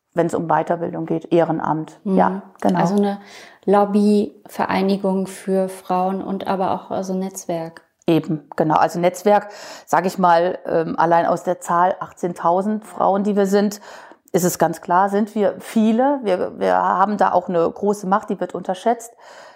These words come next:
Speaker 1: Da wissen ganz viele nicht, dass wir so viele sind. Also deutschlandweit sind wir ja vierhundertfünfzigtausend Frauen. Und wir haben, äh, zweiundzwanzig Landesverbände innerhalb von Deutschland und wir sind einer davon.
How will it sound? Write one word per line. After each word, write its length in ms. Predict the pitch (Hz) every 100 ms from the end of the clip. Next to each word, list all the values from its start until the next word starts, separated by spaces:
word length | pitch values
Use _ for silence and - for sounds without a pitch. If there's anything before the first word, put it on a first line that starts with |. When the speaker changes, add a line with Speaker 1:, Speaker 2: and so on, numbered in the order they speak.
| _ -
Speaker 1:
Da 140 | 180 -
wissen 240 | 214 233
ganz 240 | 185 175 -
viele 240 | 196 170
nicht, 200 | 165 -
dass 140 | 170
wir 100 | -
so 140 | 175 175
viele 380 | - 277 233 175
sind. 360 | 170 190 214 -
Also 220 | 180 190
deutschlandweit 760 | 185 180 208 233 226 208 208 208
sind 300 | 208 202 -
wir 80 |
ja 320 | 190 180 175 185
vierhundertfünfzigtausend 1500 | - 185 185 185 - - - 214 - 220 214 196 196 214 233
Frauen. 420 | - 220 226 269 277 - - - - _
Und 380 | - 190 190
wir 140 | 196 180
haben, 500 | 180 185 185 175 -
äh, 260 | 180 175 175
zweiundzwanzig 600 | - 185 196 175 185 180
Landesverbände 880 | 220 262 254 190 175 170 175 185 -
innerhalb 340 | 196 180 180
von 100 | 180
Deutschland 400 | 180 185 185 190
und 200 | - 175
wir 100 | 190
sind 220 | 196 190 -
einer 200 | 190 202
davon. 520 | 220 220 220 226